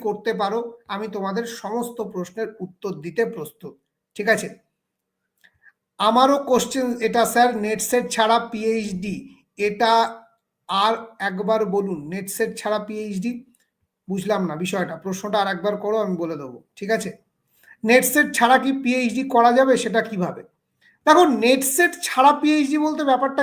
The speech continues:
কি, আমি একটু ভালো করে বুঝতে হবে। এখন যারা এনটিএ নেট পরীক্ষা দেয় তাদের ক্ষেত্রে দেখবে মূলত বিষয়টা তিনটে স্টেপ আসে, একটা হচ্ছে জেআরএফ, একটা নেট বা এলএস, আর একটা হচ্ছে admission to পিএইচডি, ঠিক আছে?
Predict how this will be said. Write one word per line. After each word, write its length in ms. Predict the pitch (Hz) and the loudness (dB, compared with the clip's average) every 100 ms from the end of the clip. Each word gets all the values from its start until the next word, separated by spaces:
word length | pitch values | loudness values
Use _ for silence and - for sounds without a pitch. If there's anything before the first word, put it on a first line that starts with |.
| 269 | -2
কি, 100 | 254 190 202 | -4 -4 -6
আমি 80 | 214 | -8
একটু 100 | 247 185 | -10 -10
ভালো 140 | 214 214 | -8 -6
করে 120 | 233 196 202 | -4 -4 -4
বুঝতে 240 | 185 214 156 | -8 -6 -8
হবে। 160 | 139 - _ _ _ _ | -10 -18 _ _ _ _
এখন 240 | 226 233 302 311 | 0 2 0 4
যারা 160 | 311 311 262 | 4 4 2
এনটিএ 300 | 254 285 294 294 | -2 -4 -4 -2
নেট 120 | 294 285 | -4 -6
পরীক্ষা 340 | 277 269 277 269 208 | -10 -4 -2 -2 -2
দেয় 260 | 151 127 - _ _ _ - | -2 -6 -14 _ _ _ -4
তাদের 260 | 226 302 311 | -2 0 -2
ক্ষেত্রে 380 | 240 220 - 190 233 240 - - | -2 -4 -6 -8 -8 -10 -18 -8
দেখবে 240 | 233 233 294 254 | -8 -4 -4 -4
মূলত 340 | 226 262 285 254 208 202 | -2 0 0 0 -4 -6
বিষয়টা 380 | 190 240 240 208 240 - | -4 -4 -2 -4 -6 -6
তিনটে 360 | 277 285 285 311 294 | -4 -4 -4 -4 -6
স্টেপ 240 | - 208 156 | -4 -4 -4
আসে, 120 | 151 196 | -8 -10
একটা 140 | 190 254 | -6 -6
হচ্ছে 180 | 247 269 180 | -6 -8 -4
জেআরএফ, 340 | 190 214 262 269 202 | -2 0 0 -2 -6
একটা 180 | - 214 160 190 | -8 -6 -6 -4
নেট 180 | 269 269 | -6 -4
বা 80 | 202 180 | -6 -4
এলএস, 240 | 180 269 277 - - - 180 | 0 0 0 -4 -18 -6 0
আর 80 | 214 220 | 0 0
একটা 160 | 240 247 | -2 -2
হচ্ছে 180 | 240 269 269 208 | -2 -4 -2 0
admission 540 | 214 262 285 269 302 294 269 | 0 0 0 2 2 2 -2
to 60 | 196 | -4
পিএইচডি, 460 | 190 151 143 - - _ _ _ _ | -6 -8 -10 -16 -20 _ _ _ _
ঠিক 120 | 202 247 | 2 2
আছে? 140 | 190 | 2